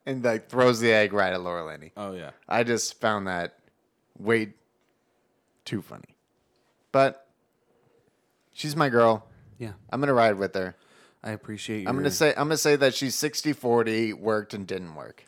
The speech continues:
Speaker 2: Thanks. Thanks for, thanks for sharing.
Speaker 1: Who, who worked for you and who didn't work for you?
Speaker 2: Uh, much like you, sir. Um, who made it and who didn't make it, uh, uh, i-, is, is the same person.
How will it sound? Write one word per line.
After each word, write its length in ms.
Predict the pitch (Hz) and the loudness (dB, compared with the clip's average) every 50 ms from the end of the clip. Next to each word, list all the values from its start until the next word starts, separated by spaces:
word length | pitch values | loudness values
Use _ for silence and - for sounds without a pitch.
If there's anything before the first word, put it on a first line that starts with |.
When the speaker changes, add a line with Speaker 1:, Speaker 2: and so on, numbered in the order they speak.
| _ _ | _ _
Speaker 2:
Thanks. 440 | - 117 104 95 87 82 - - _ _ _ _ | -8 -8 -6 -6 -8 -10 -14 -20 _ _ _ _
Thanks 240 | 104 101 98 95 - | -10 -8 -8 -8 -8
for, 340 | - 110 107 110 110 107 107 - - - 165 | -10 -8 -8 -6 -6 -8 -8 -10 -12 -16 -14
thanks 180 | - 95 95 - | -12 -12 -12 -12
for 100 | - 135 | -14 -14
sharing. 320 | - - 107 107 117 135 - _ _ _ _ _ _ _ _ _ _ _ _ - | -12 -10 -10 -8 -10 -12 -14 _ _ _ _ _ _ _ _ _ _ _ _ -6
Speaker 1:
Who, 260 | 117 143 160 165 143 | 0 2 2 2 2
who 140 | 127 170 170 | 2 2 2
worked 220 | 165 165 160 156 - | 4 2 0 0 -2
for 80 | - 151 | -4 -2
you 140 | 143 139 131 | 0 0 0
and 80 | 120 | 0
who 100 | 117 117 | 0 -2
didn't 220 | 101 101 95 90 82 | -2 -4 -8 -8 -10
work 180 | 78 82 - | -12 -14 -14
for 80 | - 82 | -14 -16
you? 120 | 80 80 - _ _ _ _ _ _ _ _ _ _ _ _ _ _ _ _ _ _ _ _ _ _ _ _ _ _ _ | -16 -16 -18 _ _ _ _ _ _ _ _ _ _ _ _ _ _ _ _ _ _ _ _ _ _ _ _ _ _ _
Speaker 2:
Uh, 420 | - 117 113 107 104 107 104 101 - - | 0 2 2 2 2 2 2 2 0 2
much 320 | 107 110 127 190 214 - - | 4 6 8 8 8 8 8
like 260 | 165 156 139 127 - | 8 8 8 6 4
you, 160 | 127 113 104 | 0 0 0
sir. 300 | - - - 78 135 - _ _ - - - _ _ _ _ _ _ _ _ _ - - | 0 -2 -4 -6 -6 -8 _ _ -20 -20 -20 _ _ _ _ _ _ _ _ _ -16 -12
Um, 480 | 85 85 85 82 78 76 87 101 127 - _ _ _ _ | -10 -10 -10 -10 -10 -12 -14 -16 -20 -20 _ _ _ _
who 160 | - - 127 131 | -6 -4 0 2
made 220 | 127 120 120 117 | 4 4 4 4
it 80 | 113 107 107 | 4 2 2
and 120 | 107 107 | 0 0
who 120 | 107 107 107 | -2 -4 -2
didn't 280 | 87 98 95 92 92 | -2 -2 -4 -4 -4
make 200 | 87 85 82 80 | -6 -6 -8 -8
it, 160 | 85 82 - - - | -8 -10 -10 -10 -10
uh, 60 | 85 | -10
uh, 400 | 82 80 78 - - 78 73 - - - | -10 -8 -10 -10 -12 -12 -12 -14 -12 -12
i-, 80 | - - - | -12 -12 -10
is, 380 | - - - - 101 107 104 - - _ _ _ _ _ _ - | -10 -10 -8 -6 -6 -4 -4 -6 -8 _ _ _ _ _ _ -4
is 120 | 143 120 | -2 0
the 100 | 120 147 | 2 2
same 300 | - - 151 151 147 139 | 4 6 6 4 4 2
person. 480 | - 120 139 147 139 - - - - | 2 2 2 2 2 0 -4 -8 -10